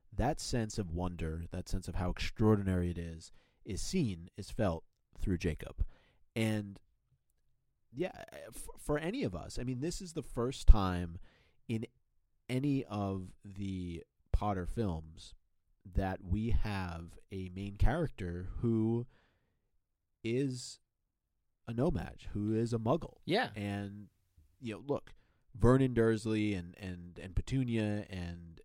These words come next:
Speaker 1: and Dudley, they don't count in my mind,
Speaker 2: No, no,
Speaker 1: because
Speaker 2: no. I mean, well, they, they're
Speaker 1: it's not
Speaker 2: all
Speaker 1: the same.
Speaker 2: awful character. Well, it's just like Hufflepuffs. This film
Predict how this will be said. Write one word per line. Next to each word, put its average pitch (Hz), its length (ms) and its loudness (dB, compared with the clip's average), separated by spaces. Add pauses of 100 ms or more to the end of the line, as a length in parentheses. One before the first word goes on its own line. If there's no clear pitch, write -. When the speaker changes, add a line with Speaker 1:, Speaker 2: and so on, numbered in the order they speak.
Speaker 1:
and 82 380 -12 (280)
Dudley, 113 360 4
they 107 180 2
don't 110 200 -6
count - 280 2 (280)
in 98 120 -12
my 90 160 -6
mind, - 320 -12
Speaker 2:
No, 175 280 6
no, 113 40 4
Speaker 1:
because 123 160 2
Speaker 2:
no. 117 180 4
I 127 60 2
mean, 151 220 4
well, 160 220 8
they, 160 220 4
they're 165 240 8
Speaker 1:
it's - 20 10
not 165 100 10
Speaker 2:
all 151 100 6
Speaker 1:
the 143 80 2 (120)
same. 117 160 6
Speaker 2:
awful 110 380 2
character. 151 380 4
Well, 151 180 2
it's 147 140 -2
just - 180 0
like 190 180 4
Hufflepuffs. - 600 -4
This 160 260 2
film 135 440 4